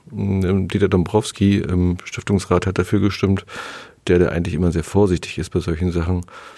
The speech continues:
So genau wurde das nichts mitgeteilt, ist eine Personalsache, man muss ihm ja auch kündigen und es muss rechtssicher sein. Deswegen wird sich da, werden sich alle Seite hüt-, alle Seiten hüten, noch Details zu nennen.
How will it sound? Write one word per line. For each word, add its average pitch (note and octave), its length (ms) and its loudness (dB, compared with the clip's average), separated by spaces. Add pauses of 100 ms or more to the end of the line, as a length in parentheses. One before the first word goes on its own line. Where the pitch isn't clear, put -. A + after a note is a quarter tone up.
(680)
So F#2+ 140 0
genau A#2 420 6
wurde A#2 180 6
das A2 140 0
nichts C3 200 2
mitgeteilt, A#2 460 2
ist G2+ 120 0
eine G2 120 2
Personalsache, G2+ 640 2
man G2 160 2
muss F#2+ 140 0
ihm G2 120 2
ja F2+ 60 0
auch F2+ 120 -6
kündigen A#2+ 340 4
und G#2+ 100 2
es F#2+ 120 -6
muss F#2 220 -2
rechtssicher G2+ 420 -2
sein. G2+ 260 4 (560)
Deswegen F#2 400 0
wird F2+ 140 -2
sich - 160 -4
da, F2+ 500 4
werden F#2 180 2
sich F2+ 140 -4
alle F#2 140 0
Seite F2+ 280 0
hüt-, - 240 -2
alle G2 140 2
Seiten F#2 300 2
hüten, G2 300 2 (500)
noch F#2 100 -2
Details - 420 -4
zu - 100 -2
nennen. F2 260 -2